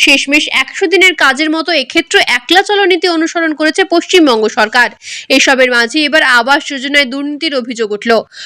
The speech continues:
কলকাতা হাইকোর্টে মামলা হতেই বিরাট নির্দেশ দিল প্রধান বিচারপতির ডিভিশন বেঞ্চ। রাজ্যকে বিরাট নির্দেশ হাইকোর্টের। দু হাজার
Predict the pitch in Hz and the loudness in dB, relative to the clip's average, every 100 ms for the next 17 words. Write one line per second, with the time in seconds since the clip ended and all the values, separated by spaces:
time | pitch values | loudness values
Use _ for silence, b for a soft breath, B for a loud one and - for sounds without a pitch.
0 | B 330 359 381 453 466 381 392 392 381 | B 2 4 4 0 0 0 0 0 2
1 | 294 262 285 285 277 339 233 254 285 320 | 2 2 0 -2 0 0 0 -2 0 0
2 | 311 302 262 302 302 302 294 254 277 262 | 2 2 2 0 2 0 2 0 0 -2
3 | 262 247 262 269 233 214 226 214 196 220 | -4 -4 -2 -2 -2 -4 -2 0 2 0
4 | 196 - B B B 285 294 392 427 277 | 0 -8 B B B -2 0 -2 -2 -2
5 | 247 277 370 349 349 339 339 - 262 233 | -2 0 0 2 2 2 0 -2 -2 -2
6 | 214 226 202 B B B 269 262 285 | 0 0 -2 B B B 2 4 2